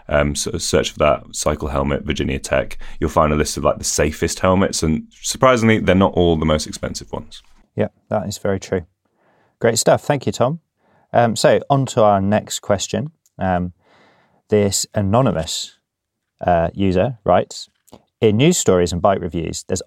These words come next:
Speaker 2: often a lot of chat about frame stiffness, but how much does fork and wheel stiffness have to play in how a bike feels? Other than the obvious issues with a bike that's at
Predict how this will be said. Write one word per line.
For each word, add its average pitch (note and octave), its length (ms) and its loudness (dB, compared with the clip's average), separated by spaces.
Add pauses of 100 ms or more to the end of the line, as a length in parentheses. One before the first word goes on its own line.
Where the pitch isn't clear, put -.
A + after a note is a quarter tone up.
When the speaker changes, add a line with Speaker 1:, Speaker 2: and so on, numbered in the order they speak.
Speaker 2:
often A#2+ 500 0
a - 80 -2
lot F#2 260 2
of A#2 100 -4
chat - 380 -4
about E2 300 -2
frame E3+ 280 0
stiffness, - 600 -6 (420)
but - 120 -12
how A#2+ 300 0
much G2+ 320 2
does F#2+ 120 -6
fork - 420 -2
and G2 140 -8
wheel C#3+ 220 4
stiffness - 540 -6 (160)
have G#2+ 240 0
to C#3+ 100 0
play E2+ 400 -2
in F#2+ 140 -6
how D#2+ 240 -2
a E2+ 60 -6
bike - 280 -6
feels? E2+ 480 -2 (600)
Other G#2+ 200 4
than C3 140 2
the C#3 100 6
obvious A#2 320 2
issues F#2+ 360 -2
with F#2+ 120 0
a F2+ 60 0
bike F2 260 2
that's G2 220 -8
at - 240 -4